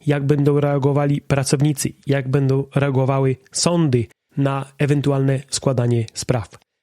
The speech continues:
Myślę, że co najmniej pół roku musimy sobie dać, żeby zobaczyć, czy ta sprawa rozwinie się i w którym kierunku.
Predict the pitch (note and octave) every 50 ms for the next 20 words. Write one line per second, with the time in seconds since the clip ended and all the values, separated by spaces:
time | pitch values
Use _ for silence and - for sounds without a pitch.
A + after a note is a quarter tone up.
0 | _ _ - D3+ D3+ C#3 - D#3+ D3 D3+ D3 - D#3 D3+ D#3 D#3+ D#3+ D#3 D#3+ D#3+
1 | - - D#3 D3+ D#3 D3+ - - D3 C#3 C3+ - - D#3 C#3+ C#3 C3 - D3 C3+
2 | C3 C3+ C3+ C3 C3 - - - C#3 C#3 C#3 - - C#3+ A#2+ C#3 B2+ C3 A#2+ A2
3 | C#3 C3 D3 D#3+ E3+ - - E3 D3+ C#3 - - - - _ - _ - - C#3+
4 | - C#3+ A#2+ - - C#3+ C3+ B2 B2+ B2+ - - _ - C3 B2+ A#2 A#2 A#2 B2
5 | B2 B2 A#2 - - B2 - - - A3 - - - D3+ A#2+ A#2 G#2+ - _ -
6 | _ _ - - C3 B2 A#2+ G#2+ F#2+ - - -